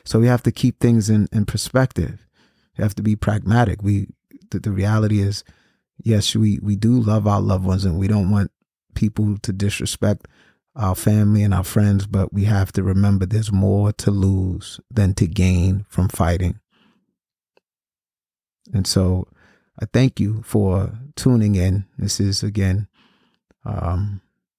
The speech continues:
a message that I, I think we all need to be reminded of. Um,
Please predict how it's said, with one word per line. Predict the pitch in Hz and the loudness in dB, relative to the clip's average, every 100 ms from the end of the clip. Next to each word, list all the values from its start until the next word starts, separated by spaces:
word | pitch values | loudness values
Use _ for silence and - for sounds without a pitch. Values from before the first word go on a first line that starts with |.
| _ - | _ -4
a | 95 | 0
message | 107 110 117 98 98 - | 2 2 0 0 -4 -4
that | 104 98 95 - | -2 -2 -4 -8
I, | - 104 101 | -6 -6 -6
I | 104 101 | -8 -4
think | 101 98 - _ _ _ _ _ _ _ | -2 -2 -4 _ _ _ _ _ _ _
we | 110 | 0
all | 110 104 | 2 2
need | 101 107 107 | 2 2 0
to | |
be | 98 | -2
reminded | 104 98 92 98 104 101 | -2 0 0 0 0 0
of. | 92 92 98 101 - _ - | 0 0 -2 -8 -18 _ -12
Um, | 117 98 92 95 | -6 -4 -4 -6